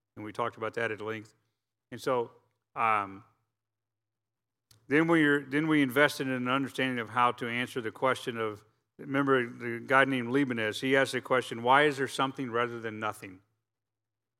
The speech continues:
That was his challenging question. "Why is there something rather than nothing?" And, and he tried to answer that question, and we're gonna try to answer that question over the next several weeks as well. Um, so this proof, the proof of creation,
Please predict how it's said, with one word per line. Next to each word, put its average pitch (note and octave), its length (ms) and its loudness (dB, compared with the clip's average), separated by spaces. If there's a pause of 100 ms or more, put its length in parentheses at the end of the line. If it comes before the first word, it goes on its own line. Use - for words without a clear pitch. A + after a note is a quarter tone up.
(120)
That B2 140 -2
was B2 160 -4
his A#2 180 -4
challenging B2+ 540 -2
question. A#2 420 -6
"Why C#3 220 2
is D#3+ 200 -2
there A#2+ 120 -6
something A#2+ 440 -6
rather A2+ 220 -4
than A2 220 -10
nothing?" G#2+ 400 -8 (420)
And, A2+ 340 -10
and A2 160 -8
he C3 140 -2
tried C3 280 2
to B2+ 60 2
answer B2 260 -4
that A#2+ 160 -2
question, B2 360 -2
and A2 100 -10
we're A#2 120 -4
gonna A2+ 160 -8
try A#2 160 -4
to G#2 80 -6
answer G#2+ 240 -10
that A2 160 -6
question A2+ 320 -8
over G#2+ 120 -6
the G#2 60 -10
next G#2 240 -12
several G#2 260 -6
weeks G#2 240 -10
as G2+ 120 -14
well. G2+ 260 -8 (2250)
Um, G2+ 520 -6 (540)
so B2 120 4
this C3+ 200 4
proof, D#3 440 4
the B2+ 140 -2
proof D3+ 240 0
of B2 120 -2
creation, C3+ 640 0